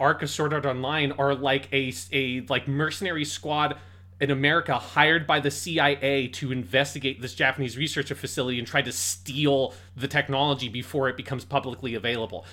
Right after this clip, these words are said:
Like, that's how it, concerned it is about this being, like, a foreign, like, international, like, world level thing.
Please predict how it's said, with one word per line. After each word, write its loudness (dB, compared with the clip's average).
Like, 2
that's 6
how 6
it, -4
concerned 2
it 0
is 2
about 2
this -2
being, -2
like, 2
a 2
foreign, 4
like, 2
international, 4
like, 4
world 0
level 4
thing. 2